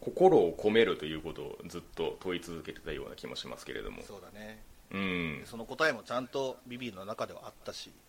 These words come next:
Speaker 1: そうですね。
Speaker 2: うん。
Speaker 1: うん。その百年の旅路そのものがという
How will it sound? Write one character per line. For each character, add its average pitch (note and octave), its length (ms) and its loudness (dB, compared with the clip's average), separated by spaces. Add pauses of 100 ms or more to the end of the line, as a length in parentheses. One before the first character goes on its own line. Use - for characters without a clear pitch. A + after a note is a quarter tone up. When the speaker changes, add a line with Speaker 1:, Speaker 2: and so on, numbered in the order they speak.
(240)
Speaker 1:
そ F2+ 220 -4
う - 20 -6
で - 60 -12
す - 100 -12
ね。 G2+ 280 0 (100)
Speaker 2:
う A2 40 -8
ん。 F#3+ 360 -4 (100)
Speaker 1:
う F2+ 80 -6
ん。 D#2+ 440 -4 (300)
そ - 140 -6
の E2 340 0
百 - 280 4
年 G#2+ 140 8
の F2 60 0
旅 A2 260 2
路 G2+ 120 0
そ A2+ 120 0
の A2+ 100 6
も A2 120 8
の A2+ 140 8
が F#2 120 4
と - 100 -6
い C#2+ 160 -8
う - 100 -12